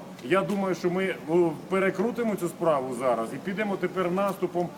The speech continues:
на подання завідомо неправдивих свідчень про, е, і накла-, наклепницькі дії. Якщо наших хлопців оббрікують, якщо їх роблять обвинуваченими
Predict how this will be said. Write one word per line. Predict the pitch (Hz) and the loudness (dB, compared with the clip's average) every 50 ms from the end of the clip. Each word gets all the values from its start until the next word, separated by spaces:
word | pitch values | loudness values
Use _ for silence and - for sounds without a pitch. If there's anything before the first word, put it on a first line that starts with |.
| - - - | -14 -10 -4
на | 156 185 190 185 | 0 2 2 2
подання | 185 180 165 185 185 185 202 196 | 2 0 0 0 0 2 2 0
завідомо | 175 151 180 185 196 180 180 180 175 185 | 2 2 0 0 0 0 0 0 0 0
неправдивих | 185 185 180 175 180 190 170 165 156 151 165 214 208 196 190 190 175 - - - - - - - - - | 0 0 0 2 2 2 2 0 -4 -4 -4 -2 0 2 2 0 0 -2 -6 -12 -14 -16 -16 -14 -10 -6
свідчень | - 190 202 202 190 - - 185 190 202 185 - - | -2 0 2 0 0 0 -2 -2 -2 -2 -4 -4 -2
про, | 180 180 180 175 175 180 160 - - 143 156 | 0 2 4 4 4 2 2 0 -2 0 0
е, | 156 151 160 | 2 2 2
і | 165 | 0
накла-, | 165 170 165 175 185 185 156 165 | 0 0 2 2 2 0 0 0
наклепницькі | 175 175 180 156 143 151 180 165 - 180 190 | -2 -2 -2 -2 -2 -2 -2 -4 -4 -4 -6
дії. | 160 175 196 165 117 87 87 - - - - - - - 143 | -2 0 0 0 0 -2 -6 -12 -14 -16 -16 -14 -12 -4 -2
Якщо | 160 165 - - 226 208 | -2 -2 -2 -2 -4 -2
наших | 196 196 196 175 - 180 165 | 0 0 0 0 0 -2 -4
хлопців | - 175 180 185 175 - 170 165 170 | 0 0 0 0 0 2 2 2 2
оббрікують, | 165 147 - - 165 156 135 - - 131 143 170 190 - - - - - - - | 2 2 0 0 0 0 0 -2 -4 -2 -2 -2 -2 -2 -6 -14 -16 -14 -4 -2
якщо | 165 180 - - 220 208 | -2 0 0 -2 -4 -2
їх | 196 175 165 | -2 -2 0
роблять | 180 185 160 170 160 160 170 | -2 0 0 0 0 0 0
обвинуваченими | 170 151 147 170 165 165 151 151 139 127 123 - 135 143 156 170 185 180 | -2 0 0 0 0 2 2 2 2 2 0 -2 -6 -6 -6 -4 -6 -6